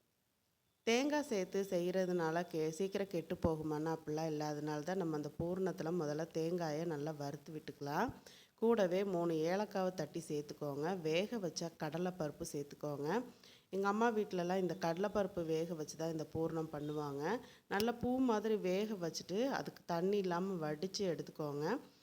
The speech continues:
கூடவே ஒரு கப் அளவுக்கு வெல்லம், துருவின வெல்லம் சேர்த்துருக்கிறேன். இது வந்து நல்ல கல்லு மண் இல்லாத, தூசு இல்லாத வெல்லங்க, சுத்தமான வெல்லம் தான்.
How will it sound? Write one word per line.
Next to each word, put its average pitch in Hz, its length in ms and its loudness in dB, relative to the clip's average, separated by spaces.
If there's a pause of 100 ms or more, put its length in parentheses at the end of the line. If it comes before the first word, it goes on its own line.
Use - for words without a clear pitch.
(220)
கூடவே 208 500 4
ஒரு 170 240 2
கப் 185 280 -4
அளவுக்கு 156 460 0
வெல்லம், 165 420 -2
துருவின 175 440 0
வெல்லம் 151 380 -2
சேர்த்துருக்கிறேன். 147 640 -4
இது 160 180 -4
வந்து 156 340 -2
நல்ல 151 320 -2
கல்லு 175 360 0
மண் 170 220 0
இல்லாத, 151 400 -2
தூசு 170 320 -6
இல்லாத 156 360 -4
வெல்லங்க, 147 440 -2
சுத்தமான 160 580 -4
வெல்லம் 143 360 -4
தான். 180 200 0